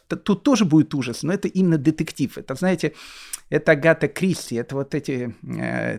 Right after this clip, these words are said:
там, десять негритят, или сколько у неё там было, афроамериканцев. Прошу прощения. Так вот, в тысяча восемьсот двадцать втором году, э, в городе Героя Велиш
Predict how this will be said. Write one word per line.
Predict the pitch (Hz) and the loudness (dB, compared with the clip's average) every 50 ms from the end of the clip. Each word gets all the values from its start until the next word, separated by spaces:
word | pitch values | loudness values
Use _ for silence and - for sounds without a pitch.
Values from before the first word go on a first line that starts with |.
| - | -4
там, | - 117 110 | -4 -2 -2
десять | 110 156 180 - - - | 2 2 2 2 2 -2
негритят, | 135 117 135 139 127 - 185 - 117 - | -2 -2 -2 -4 -2 0 0 0 0 -2
или | 110 101 | -6 -10
сколько | - - - 160 156 - - | -10 -6 -6 -6 -6 -6 -8
у | 120 | -6
неё | 113 107 107 | -6 -6 -6
там | - 107 104 107 | -6 -6 -6 -4
было, | 143 170 147 117 110 - - - - - - - - - - | -2 -4 -4 -4 -6 -8 -16 -18 -16 -16 -14 -16 -14 2 2
афроамериканцев. | 143 - 160 147 143 143 143 139 - - 110 98 - - - - - _ - - - - - | 4 6 8 8 10 10 8 6 4 2 -2 -2 -2 -8 -16 -16 -20 _ -20 -20 -20 -8 -4
Прошу | 139 123 - 147 | -2 -2 0 0
прощения. | 135 135 120 - - 95 90 - - _ _ - - - - - - - _ _ | -2 -2 -4 -4 -6 -8 -10 -10 -14 _ _ -20 -20 -20 -20 -20 -20 -20 _ _
Так | - 190 185 - | 4 4 4 8
вот, | 285 320 320 311 311 - | 8 8 8 6 6 2
в | 175 - - 180 - - | 2 4 4 2 0 2
тысяча | - 247 277 - - - - 233 226 233 - - - 156 160 156 151 | 2 2 2 2 0 0 2 6 6 6 6 6 6 6 6 6 6
восемьсот | 175 170 - 175 165 - - 226 247 247 247 - - - - - - | 4 2 2 0 -2 4 6 8 8 8 6 2 -10 -6 -6 -4 0
двадцать | - 156 151 143 139 160 208 208 - - | 4 4 4 4 6 6 4 4 4 2
втором | - 147 151 151 147 | 2 2 4 4 6
году, | 170 180 185 262 294 285 277 240 - _ _ - 127 | 6 6 6 6 6 4 4 2 2 _ _ -6 0
э, | 147 143 135 139 135 135 135 131 127 | 2 6 6 8 8 8 8 6 4
в | 107 98 139 127 | 2 -2 -6 4
городе | 151 214 214 170 147 139 | 6 6 6 6 4 0
Героя | 127 147 156 175 165 143 135 | 2 4 6 6 6 6 4
Велиш | 117 113 131 123 131 196 254 - - - _ | 4 4 4 4 4 4 2 0 -4 -8 _